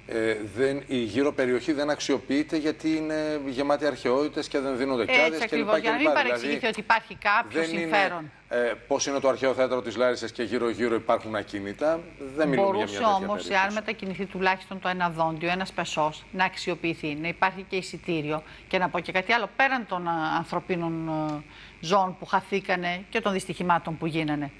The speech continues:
Speaker 2: Μα αυτό θα καταρρεύσει σε λίγο. Πέφτουν το αυτοκίνητο ένα πάνω από το άλλο. Αυτό που δεν θέλουν οι τοπικοί υπηρεσιακοί παράγοντες και το διατρανώνουν με κάθε ευκαιρία, δεν θέλουν τη μετακίνηση, θα είναι αποτέλεσμα φυσικής φθοράς.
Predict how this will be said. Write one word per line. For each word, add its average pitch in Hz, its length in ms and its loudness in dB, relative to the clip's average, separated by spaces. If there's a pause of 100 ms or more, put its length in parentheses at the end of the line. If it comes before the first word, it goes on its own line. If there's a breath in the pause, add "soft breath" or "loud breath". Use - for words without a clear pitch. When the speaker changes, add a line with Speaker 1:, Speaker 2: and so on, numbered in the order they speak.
(240)
Speaker 2:
Μα 240 60 6
αυτό 247 200 -4
θα 320 100 -6
καταρρεύσει 381 480 -2
σε - 140 -8
λίγο. 143 300 -6 (140)
Πέφτουν 196 320 0
το 185 80 -6
αυτοκίνητο 196 500 -2
ένα 208 140 0
πάνω 180 180 2
από - 100 -6
το 240 60 6
άλλο. 330 120 6
Αυτό 262 440 4
που 208 80 -12
δεν 233 140 0
θέλουν 226 320 0
οι 185 60 -4
τοπικοί 185 360 -4
υπηρεσιακοί 208 480 0
παράγοντες 165 580 4 (280 loud breath)
και 220 140 2
το 220 160 2
διατρανώνουν 208 760 2
με 214 120 0
κάθε 214 260 2
ευκαιρία, 180 360 -2
δεν 214 140 2
θέλουν 226 300 2
τη 170 60 -10
μετακίνηση, 233 560 -2 (360 loud breath)
θα 415 80 4
είναι 466 180 4
αποτέλεσμα 392 500 2 (340 loud breath)
φυσικής - 480 0
φθοράς. 480 500 2